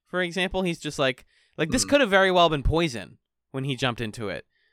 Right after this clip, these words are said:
Speaker 1: But he's
Speaker 2: Right.
Speaker 1: like, "I don't know, fucking, I wanna show people that it's not. And if it is, then, like, oops, I'm a, uh, I guess I die as well." He's
Speaker 2: Yeah.
Speaker 1: already pushing against that every day with the plastic bag. Um,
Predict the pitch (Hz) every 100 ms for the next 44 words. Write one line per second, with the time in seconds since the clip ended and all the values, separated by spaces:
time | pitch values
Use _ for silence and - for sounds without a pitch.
0 | _ 127 143 110 110 - 156 139 110 110
1 | 139 127 117 117 139 139 - 135 131 127
2 | 127 120 113 - 113 107 123 - 127 220
3 | 202 165 139 147 131 123 180 190 139 151
4 | 139 127 123 - 117 113 123 135 135 131
5 | 135 131 135 123 127 131 110 - _ _
6 | _ _ - 156 - 80 73 131 143 135
7 | 131 123 _ - 165 143 120 127 - 110
8 | 107 113 110 113 110 104 104 107 107 95
9 | 98 95 85 - _ _ _ _ _ 107
10 | 107 95 90